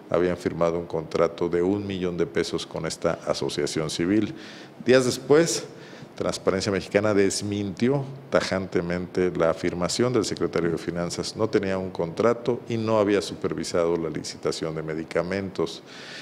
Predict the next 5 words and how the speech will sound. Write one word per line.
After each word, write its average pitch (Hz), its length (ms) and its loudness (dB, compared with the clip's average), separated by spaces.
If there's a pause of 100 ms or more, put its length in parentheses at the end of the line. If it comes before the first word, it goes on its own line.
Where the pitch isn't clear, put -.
(240)
Bueno, 113 180 0
sin 104 160 0
importar 98 580 2 (120)
esta 95 540 0
negación, 87 640 0